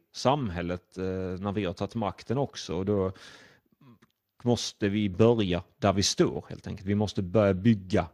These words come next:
en sådan folkrörelse från grunden som vi vill att det nya samhället ska bli. Och en av de här punkterna är då att man alltid talar sanning till varandra. Man ljuger inte för varandra. Och givetvis så måste vi också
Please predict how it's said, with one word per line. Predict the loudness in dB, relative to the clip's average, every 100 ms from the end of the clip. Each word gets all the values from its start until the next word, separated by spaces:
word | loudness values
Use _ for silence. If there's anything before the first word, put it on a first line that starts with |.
| -4
en | -2
sådan | 2 4 4 2
folkrörelse | 0 0 0 -2 -2 -2 -4
från | -8 -4
grunden | 0 2 2 -2 -4
som | -4 -2
vi | -4
vill | -2 -4 -4 -4
att | -8 -8
det | -2
nya | 0 0 -2
samhället | -2 -2 -2 -4
ska | -4 -4
bli. | -2 -4 -6 -12
Och | -20 -8 2
en | 4 6
av |
de | 6
här | 6 4
punkterna | 2 0 -2 -4 0
är | 0 0
då | -4 -6 _ _
att | -10 -8 -6
man | -2
alltid | -2 -2 -6 -4
talar | -2 -2
sanning | 0 0 0 -4 -10
till | -10
varandra. | -10 -6
Man | -4 0
ljuger | 0 -2 -6
inte | -6 -8
för | -12 -10
varandra. | -10 -12 -14 -20 _ _ -20 -20 -20 -20 _ _ _ _
Och | 8
givetvis | 10 10 8 6
så | 4 -2 2 4 4
måste | 4 0 0 -4 -4
vi | 0
också | 0 0 -6 -6